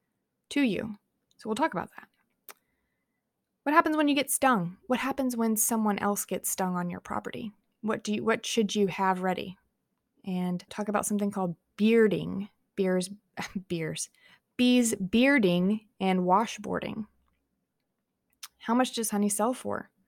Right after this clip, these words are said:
What's the shelf life of honey? Life expectancy of bees, all of them, queen, worker, and drone. What makes up a queen? How does a queen get chosen? Virgin queens, fake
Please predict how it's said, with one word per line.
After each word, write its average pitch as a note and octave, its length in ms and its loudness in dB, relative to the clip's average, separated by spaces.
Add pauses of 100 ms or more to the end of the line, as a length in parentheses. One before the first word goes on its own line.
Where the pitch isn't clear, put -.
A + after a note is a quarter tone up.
(260)
What's G#3+ 160 -4
the G3+ 140 -2
shelf G3 440 -2
life F#2 220 -6
of - 100 -14
honey? - 380 -10 (680)
Life F3+ 380 2
expectancy G#3+ 680 -2
of G3+ 120 0
bees, B3 600 -2 (500)
all A3+ 200 6
of G#3 60 0
them, F#3+ 140 -6
queen, A#3 480 2
worker, G#3+ 300 2
and G#3 140 4
drone. G3 360 0 (1200)
What A3+ 200 0
makes A3 320 2
up A#3+ 160 -2
a G#3 40 -2
queen? - 300 -8
How G#3+ 220 2
does A3+ 180 6
a G#3 60 2
queen A3 320 2
get - 160 -2
chosen? F#3+ 560 -2 (120)
Virgin G3+ 440 4
queens, A3+ 840 2 (1200)
fake G#3 260 4